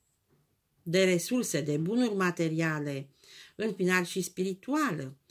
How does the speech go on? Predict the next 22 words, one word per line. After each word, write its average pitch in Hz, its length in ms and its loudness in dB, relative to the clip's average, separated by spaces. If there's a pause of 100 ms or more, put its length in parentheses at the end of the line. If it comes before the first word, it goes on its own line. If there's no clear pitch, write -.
(280)
ceva 214 280 -4
care 185 220 0
să 170 160 -2
vă 165 120 0
dea 190 200 -2
stabilitate, 165 1040 -6 (460)
de 196 160 -6
fapt, - 480 -8
uh, 220 480 -2
nu 220 220 2
va 180 260 -2
fi. 202 320 0 (360)
Veți 208 520 -4
avea 196 340 -2
acest, 190 520 -6
uh, 165 720 2 (1500)
prințesă 233 420 -4
de 185 160 -2
cupe 175 340 -6
care 165 720 -2
arată 156 1040 -6 (360)
lacrimile. 170 880 -2